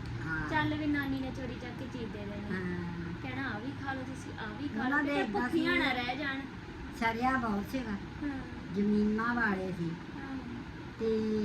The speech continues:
Speaker 1: ਜਿਹੜੀਆਂ ਬੇਰੀਆਂ ਹੁੰਦੀਆਂ ਸੀ ਵੱਡ-, ਵੱਡੀਆਂ,
Speaker 2: ਹਾਂ।
Speaker 1: ਉਹ, ਉਹਨੂੰ ਖਾਲੀਆਂ ਮੁੱਲ ਲੈ ਲੈਣੀਆਂ।
Speaker 2: ਅੱਛਾ।
Speaker 1: ਤਾਂ ਬੇਰ ਅਸੀਂ ਜਾਂਦੀਆਂ ਨੇ ਏਦਾਂ ਸੰਤਰੇ ਦੇ ਮਾਲ ਤੇ
Speaker 2: ਹੂੰ।
Speaker 1: ਜਿਹੜੇ ਘਰੋਂ ਜਾੜਾ ਖੂਹਾਂ ਨੂੰ,
Speaker 2: ਹੂੰ।
Speaker 1: ਤੇ ਸਿਰ ਤੇ ਟੋਕਰੀਆਂ ਹੁੰਦੀਆਂ, ਇਹ ਟੋਕਰੀਆਂ ਹੀ ਭਰ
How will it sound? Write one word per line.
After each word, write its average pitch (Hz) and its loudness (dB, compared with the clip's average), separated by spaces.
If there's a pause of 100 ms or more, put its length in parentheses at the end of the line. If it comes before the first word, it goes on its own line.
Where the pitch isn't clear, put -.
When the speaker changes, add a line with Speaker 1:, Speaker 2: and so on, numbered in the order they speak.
(240)
Speaker 1:
ਜਿਹੜੀਆਂ 226 2
ਬੇਰੀਆਂ 196 0
ਹੁੰਦੀਆਂ 208 0
ਸੀ 208 -2
ਵੱਡ-, 196 -4
ਵੱਡੀਆਂ, 170 -2
Speaker 2:
ਹਾਂ। 247 -4
Speaker 1:
ਉਹ, 247 -2 (600)
ਉਹਨੂੰ 208 -4
ਖਾਲੀਆਂ 190 2
ਮੁੱਲ 180 2
ਲੈ 175 0
ਲੈਣੀਆਂ। 165 -2 (160)
Speaker 2:
ਅੱਛਾ। 285 -4 (500)
Speaker 1:
ਤਾਂ 214 4
ਬੇਰ 208 4
ਅਸੀਂ 277 -2
ਜਾਂਦੀਆਂ 214 0
ਨੇ 202 2
ਏਦਾਂ 196 -2
ਸੰਤਰੇ 190 -2 (100)
ਦੇ 180 -2
ਮਾਲ 175 0 (120)
ਤੇ 180 -2 (340)
Speaker 2:
ਹੂੰ। 143 0 (100)
Speaker 1:
ਜਿਹੜੇ 202 2
ਘਰੋਂ 175 0 (400)
ਜਾੜਾ 165 0
ਖੂਹਾਂ 180 0
ਨੂੰ, 214 0 (300)
Speaker 2:
ਹੂੰ। 151 2 (180)
Speaker 1:
ਤੇ - 4
ਸਿਰ - 4
ਤੇ - 4
ਟੋਕਰੀਆਂ 190 2
ਹੁੰਦੀਆਂ, 196 4
ਇਹ - 6
ਟੋਕਰੀਆਂ 208 4
ਹੀ 214 2
ਭਰ 214 2